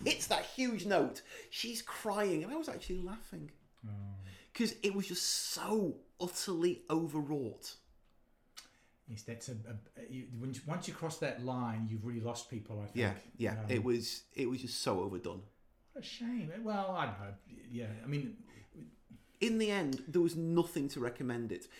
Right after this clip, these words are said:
Speaker 1: Even, like, you can, you can criticize it on so many levels, like the semiotics of the clothing,
Speaker 2: Mm.
Speaker 1: right? Ian McKellen wears a coat.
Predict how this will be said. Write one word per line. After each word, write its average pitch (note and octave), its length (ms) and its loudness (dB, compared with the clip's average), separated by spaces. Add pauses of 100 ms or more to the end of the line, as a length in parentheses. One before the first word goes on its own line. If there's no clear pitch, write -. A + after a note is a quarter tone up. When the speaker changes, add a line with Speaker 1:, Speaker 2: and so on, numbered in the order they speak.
(200)
Speaker 1:
Even, G#3 320 2
like, - 200 0 (1080)
you G3+ 140 4
can, F#3+ 260 0
you G3 120 2
can G3+ 140 2
criticize F#3 300 2
it C#3 40 0
on B2 80 -2
so D#3+ 180 0
many D3+ 120 2
levels, B2+ 300 0
like B2 160 0 (180)
the D#3+ 80 -2
semiotics D#3+ 640 0
of C3 120 0
the - 40 -2
clothing, - 460 0 (320)
Speaker 2:
Mm. C3 160 0
Speaker 1:
right? D3 180 6 (320)
Ian B3 180 8
McKellen A3+ 380 4 (300)
wears D#3 540 4
a - 40 -8
coat. - 480 -4